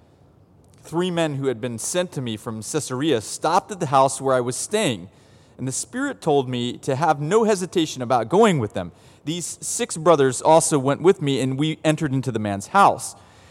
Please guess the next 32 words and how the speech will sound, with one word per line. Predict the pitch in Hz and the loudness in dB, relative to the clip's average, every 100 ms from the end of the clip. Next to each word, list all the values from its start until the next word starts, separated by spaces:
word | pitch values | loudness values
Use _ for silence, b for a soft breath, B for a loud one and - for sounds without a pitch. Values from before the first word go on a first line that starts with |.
| b | b
He | 160 | -4
told | 147 226 254 | 0 4 6
us | 165 110 - | 6 4 0
how | 143 143 139 | 2 4 4
he | 160 | 2
had | 147 | 0
seen | - 175 165 | 0 0 0
an | 147 - | 0 -2
angel | 202 254 147 123 107 | -2 -2 0 -2 -2
appear | - - 147 | -6 -6 -6
in | 127 | -6
his | 123 262 233 | -4 -6 -4
house | 131 120 - | -4 -4 -4
and | 135 | -8
say, | - 147 127 127 b b b b b b | -2 2 2 2 b b b b b b
'Send | - - 208 226 | -6 2 4 2
to | 185 | 0
Joppa | 175 127 - 101 117 - _ _ | 6 6 6 -2 -4 -12 _ _
for | - 127 | -6 -2
Simon, | - 175 170 117 107 | 2 4 4 0 -2
who | 120 | -2
is | 110 - | -4 0
called | 117 98 92 | 2 2 0
Peter. | 175 170 87 - b b b b b b _ _ _ _ | 0 2 2 -2 b b b b b b _ _ _ _
He | - | -6
will | 107 | -6
bring | 110 147 170 | 0 0 2
you | 156 | 2
a | |
message | 139 170 156 127 101 - | 4 4 4 -2 -4 -6
through | - 147 | -6 -2
which | 139 127 - | 0 0 -2